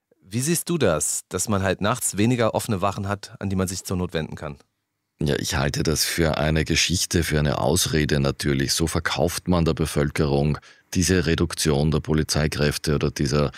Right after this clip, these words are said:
Speaker 2: verfügbaren Polizeikräfte, weil im Grunde genommen sind ja für so eine riesengroße Stadt zehn Polizeidienststellen schon relativ wenig. Ich glaube, mich zu erinnern, dass in den vergangenen Jahren hier auch schon einiges zusammengelegt wurde.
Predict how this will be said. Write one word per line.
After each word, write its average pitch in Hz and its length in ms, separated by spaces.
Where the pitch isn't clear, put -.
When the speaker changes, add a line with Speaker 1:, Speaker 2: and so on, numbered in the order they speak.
Speaker 2:
verfügbaren 82 720
Polizeikräfte, 71 920
weil 73 120
im 80 120
Grunde 87 260
genommen 80 400
sind 90 320
ja 80 140
für 82 160
so 82 100
eine 80 220
riesengroße 80 540
Stadt - 340
zehn 87 320
Polizeidienststellen 78 1080
schon 71 180
relativ 73 500
wenig. 87 460
Ich - 240
glaube, 85 320
mich 90 180
zu - 120
erinnern, 85 340
dass 78 140
in 87 80
den 82 140
vergangenen 76 520
Jahren 73 240
hier 78 160
auch 71 80
schon 80 200
einiges 76 360
zusammengelegt 76 920
wurde. 98 380